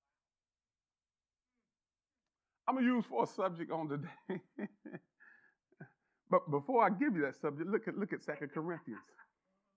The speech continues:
five seventeen. And this is, this is, I'm gonna read this out of the Amplified, bro. I don't get to read out of the Amplified much. But when I saw this, I said, "Oh, this might be pretty good."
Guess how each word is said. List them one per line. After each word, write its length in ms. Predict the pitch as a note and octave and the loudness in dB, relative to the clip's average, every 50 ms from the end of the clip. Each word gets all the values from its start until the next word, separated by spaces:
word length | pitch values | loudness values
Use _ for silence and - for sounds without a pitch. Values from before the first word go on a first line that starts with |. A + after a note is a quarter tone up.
| _ _ _ _ _ _ _ _ | _ _ _ _ _ _ _ _
five 440 | - F3 F3 E3 D3 C#3 C3+ A#2+ B2 - _ _ - | 4 4 6 6 6 4 4 0 -2 -8 _ _ -6
seventeen. 600 | D3+ C#3 C3 C3+ C3+ - - A3+ A3 E3+ G#2+ - - - _ _ _ _ _ _ _ _ _ _ _ _ _ _ _ _ _ _ _ _ _ _ _ _ | -4 -4 -4 -6 -10 -10 -10 -10 -8 -10 -14 -16 -20 -20 _ _ _ _ _ _ _ _ _ _ _ _ _ _ _ _ _ _ _ _ _ _ _ _
And 160 | - D#3 C#3+ D#3 | -6 -4 -2 -2
this 240 | A3+ C4 C4 - | -2 -2 -2 -2
is, 240 | A#3+ G3 D#3+ C3+ B2 - - _ _ _ _ _ _ _ _ _ _ _ _ _ _ _ _ _ _ _ _ _ _ _ _ _ _ _ _ - B2 | -2 -2 -2 -2 -4 -8 -16 _ _ _ _ _ _ _ _ _ _ _ _ _ _ _ _ _ _ _ _ _ _ _ _ _ _ _ _ -10 -4
this 200 | C3+ A3+ C4+ C4 - - - | -2 -2 -2 -2 -6 -10 -10
is, 280 | E3 E3 D#3+ D3 C#3 C#3 - - - | -6 -4 -4 -4 -4 -6 -10 -10 -8
I'm 80 | G#3 B3 | -6 -4
gonna 100 | A#3 F3+ | -4 -4
read 200 | E3+ F3 F3 D3 | -6 -6 -6 -6
this 180 | D3+ D3 - | -8 -8 -6
out 140 | C3+ C3+ B2+ | -6 -6 -6
of 80 | A#2+ G#2+ | -8 -10
the 120 | - - | -12 -10
Amplified, 680 | A2+ C3 C#3+ - - A2+ - - - - - - - - - | -8 -8 -8 -8 -10 -14 -12 -10 -10 -10 -10 -10 -12 -14 -12
bro. 120 | G#2 - | -8 -4
I 80 | - A#3 | -2 -2
don't 220 | A#3+ A3+ D#3 C#3 | -2 -2 -6 -6
get 100 | D#3+ D#3+ | -8 -8
to 80 | A#2 A#2+ | -10 -8
read 280 | A2+ B2 C#3+ D3+ C3+ B2+ | -8 -6 -6 -6 -4 -6
out 140 | A#2 A2+ | -6 -8
of 60 | A#2+ - | -8 -10
the 80 | - B2 | -10 -12
Amplified 540 | C3 B2+ - B2 A#2 - C#3 C3 C3 B2+ | -12 -12 -12 -14 -8 -6 -4 -4 -4 -4
much. 320 | B2+ C#3+ D3+ C#3+ B2 - - _ _ _ _ _ - - _ _ _ _ _ _ _ - | -6 -6 -6 -8 -8 -10 -14 _ _ _ _ _ -20 -20 _ _ _ _ _ _ _ -4
But 120 | F#3+ F#3+ | -2 0
when 100 | F#3 F#3 | 0 0
I 80 | G3 F#3 | 0 0
saw 240 | - - A#3 A3 | 0 -2 0 0
this, 160 | G3 F3+ E3 C#3+ | 0 -2 -4 -6
I 80 | E3+ D3+ | -8 -12
said, 180 | - D#3+ - - | -10 -8 -8 -8
"Oh, 100 | F4 C#4+ | -8 -8
this 140 | A3 D4+ - - | -8 -10 -10 -10
might 180 | G3 D#3+ C3+ C3+ | -10 -10 -10 -10
be 80 | C3 | -12
pretty 260 | A#2+ - D3 B2+ A#2 | -10 -8 -8 -6 -6
good." 360 | G#2 G#2 D#3 F3 D3+ A2 E2 | -6 -6 -6 -6 -6 -8 -10